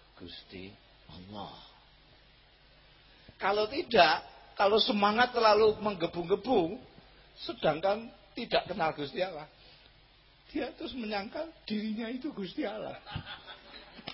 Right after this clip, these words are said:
Man arafa nafsahu,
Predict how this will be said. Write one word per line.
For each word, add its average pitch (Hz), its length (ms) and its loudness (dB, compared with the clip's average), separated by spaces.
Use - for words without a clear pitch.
Man 220 320 4
arafa 202 520 8
nafsahu, 180 500 6